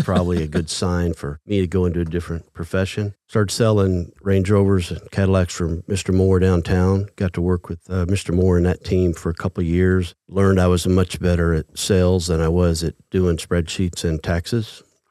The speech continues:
Speaker 1: And met Mark Beffert in nineteen eighty-seven. Mark said, "Hey," actually <laughs> started with Jerry Hawker and then met Mark Beffert a few months later and
Speaker 2: Okay.
Speaker 1: hooked up. Mark and I are the same age, and he was already kind of a rising star in his late twenties in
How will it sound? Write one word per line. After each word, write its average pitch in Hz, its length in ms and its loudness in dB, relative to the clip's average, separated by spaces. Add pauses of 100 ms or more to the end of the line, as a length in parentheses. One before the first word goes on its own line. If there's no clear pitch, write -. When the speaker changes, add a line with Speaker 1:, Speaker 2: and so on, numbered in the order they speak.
(140)
Speaker 1:
And 98 480 -12 (100)
met 95 300 -6
Mark 104 220 0
Beffert 98 400 0
in 92 80 -2
nineteen 92 360 0
eighty-seven. 87 680 -2 (240)
Mark 80 280 -6
said, 80 200 -4
"Hey," 82 320 -2 (400)
actually 107 340 -2 (140)
<laughs> - 120 -20
started 117 280 -2
with 90 160 -2
Jerry 85 180 -2
Hawker 82 560 -6 (180)
and 90 140 -4
then 104 180 4
met 92 220 0
Mark 76 220 -4
Beffert 82 500 -6
a - 40 -16
few 95 180 -6
months 80 260 -4
later 78 400 -4
and 78 100 -4
Speaker 2:
Okay. 92 180 -4 (200)
Speaker 1:
hooked - 240 -8
up. 90 160 0
Mark 90 240 -2
and 85 100 -2
I 85 40 -2
are 85 80 -2
the - 80 -8
same 85 240 -2
age, 80 400 -2
and 80 200 -10 (320)
he 107 120 -2
was 92 160 2
already 92 500 2 (280)
kind 95 140 -2
of 87 60 0
a 87 60 -2
rising 87 440 2
star 87 560 0
in 82 80 0
his 82 220 -4
late 78 240 -4
twenties 85 640 -4
in 76 360 -12